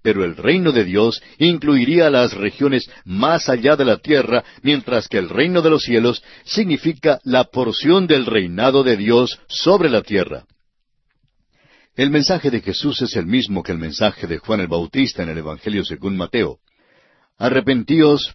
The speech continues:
porque el reino de los cielos se ha acercado." Creemos que en nuestros tiempos el mensaje realmente se ha volteado al revés. La fe viene antes del arrepentimiento. Cuando usted se vuelve a Jesucristo por la fe,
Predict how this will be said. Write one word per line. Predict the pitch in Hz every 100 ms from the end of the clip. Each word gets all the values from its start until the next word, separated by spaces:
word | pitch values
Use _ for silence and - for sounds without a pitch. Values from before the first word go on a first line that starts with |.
| -
porque | 127 -
el | 123
reino | 113 160 143
de | 120
los | 107 -
cielos | 120 131 120 -
se | 98
ha | 120
acercado." | 131 113 98 110 98 69 - _ _ _ _ _ _ _ _ _ _
Creemos | 147 160 156 135
que | -
en | 107
nuestros | 92 117 - 101 90
tiempos | 117 117 98 101 95 - -
el | 120
mensaje | 117 110 151 139 - 131
realmente | 120 135 147 143 117
se | 123
ha |
volteado | 110 92 107 110 104
al | 95
revés. | 85 82 87 - - _ _ _ _ _ _
La | 120 117
fe | - 151
viene | 120 131 123
antes | 110 214 - 139
del | 117
arrepentimiento. | 104 98 104 95 98 107 92 73 64 _ _ _ _ _ _
Cuando | 143 147
usted | - 190
se | - 113
vuelve | 82 101 185 175
a | 156
Jesucristo | - 113 92 123 127 - 101
por | - - 190
la | 139
fe, | - 92 76